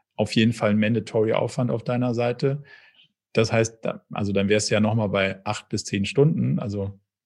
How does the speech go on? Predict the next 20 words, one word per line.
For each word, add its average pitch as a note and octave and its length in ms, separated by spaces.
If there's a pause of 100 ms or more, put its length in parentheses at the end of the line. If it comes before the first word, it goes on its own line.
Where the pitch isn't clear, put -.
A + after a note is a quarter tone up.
(580)
vereinfacht C#3 680
gesagt A2 340
nochmal A2+ 280
einen B2 80
Tag C3+ 440
so D3 400
über A2 220
den G2+ 100
Daumen. C3 300 (520)
Ähm, A#2+ 460 (1200)
das B2+ 220
ist B2+ 120
so A#2+ 160
die A2+ 200
Mindestanforderung. G#2+ 1120
Und A2+ 220
dann C3+ 200
kannst C#3+ 340
du B2+ 60
natürlich C#3 880